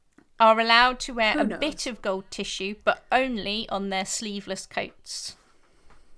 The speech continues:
Speaker 1: Not on a coat with
Speaker 2: <laughs>
Speaker 1: sleeves. So
Speaker 2: Uh-huh.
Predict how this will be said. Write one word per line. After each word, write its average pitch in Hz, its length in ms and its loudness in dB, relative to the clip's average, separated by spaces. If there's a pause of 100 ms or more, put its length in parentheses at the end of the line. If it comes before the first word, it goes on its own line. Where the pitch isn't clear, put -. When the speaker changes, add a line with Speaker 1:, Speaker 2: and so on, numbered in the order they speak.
(680)
Speaker 1:
Not 285 400 8
on 311 120 10
a 302 60 4
coat 277 300 8
with 247 120 -2
Speaker 2:
<laughs> - 120 -4
Speaker 1:
sleeves. - 600 -6 (2000)
So - 160 0
Speaker 2:
Uh-huh. 294 260 6